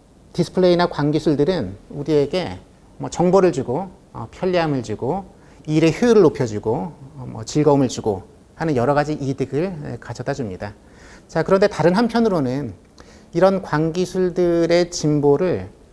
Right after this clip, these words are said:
우리가 따라가기에 바빴던 것이 아닌가라는 생각을 해볼 수가 있습니다. 광기술의 기술적인 맥락이라든가 구동 원리를 잘 이해하게 되면은 실제로 새로운 소자나 디바이스가 등장을 했을 때 그것들을 훨씬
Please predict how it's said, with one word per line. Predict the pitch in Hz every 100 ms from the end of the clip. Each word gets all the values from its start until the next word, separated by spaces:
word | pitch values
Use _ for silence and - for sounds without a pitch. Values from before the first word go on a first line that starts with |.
| - - -
우리가 | 147 156 156 151 147 147 160 202 208 - - - - _ - -
따라가기에 | 196 196 196 185 170 - 156 151 185 190 -
바빴던 | - 147 170 170 170
것이 | 147 185
아닌가라는 | 139 113 107 107 110 - _ _ _ _ _ - 202 147 151
생각을 | 156 208 196 170
해볼 | 170 170
수가 | - 165
있습니다. | - 101 92 101 - - - - -
광기술의 | - 165 180 196 190 196 190
기술적인 | 156 165 190 180
맥락이라든가 | 139 127 160 165 170 160 165 151 156 156 -
구동 | 147 156
원리를 | 151 151 156 147
잘 | - 147 127
이해하게 | 139 135 175
되면은 | 165 135 131 180 127 104
실제로 | - 196 202 190 190 190 - - - -
새로운 | - 240 240 233 220 196
소자나 | - 233 226 208 202
디바이스가 | 190 170 160 156 - 160
등장을 | 156 139 139 139 139
했을 | 151 160 156 131
때 | - 160 196 180
그것들을 | - 156 147 160
훨씬 | 160 208 208 170 202